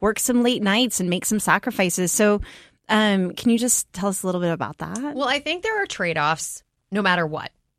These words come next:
Speaker 2: Both options have trade-offs. You say no all the time early on. Maybe you're protecting yourself. Um, maybe you're getting to do some of the things that are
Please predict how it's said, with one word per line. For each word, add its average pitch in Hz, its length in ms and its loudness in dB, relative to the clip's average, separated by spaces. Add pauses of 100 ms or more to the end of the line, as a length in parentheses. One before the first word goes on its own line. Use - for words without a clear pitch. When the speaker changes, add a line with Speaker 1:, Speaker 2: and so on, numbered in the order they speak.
Speaker 2:
Both 226 300 2
options 170 480 -2
have 156 180 -4
trade-offs. - 600 -10
You 208 200 -6
say 254 220 -2
no 214 180 -2
all 208 140 0
the 214 80 -6
time 208 260 -4
early 196 360 -4
on. 185 340 -4
Maybe 170 240 -2
you're 180 180 -4
protecting 175 600 -8
yourself. 165 600 -2 (300)
Um, 151 400 0 (220)
maybe 190 640 0
you're 175 320 -2
getting 175 380 -2
to 185 100 -4
do 170 240 -6
some 175 220 -6
of 170 60 -6
the 165 100 -2
things 165 400 -4
that 160 160 -2
are 151 320 -2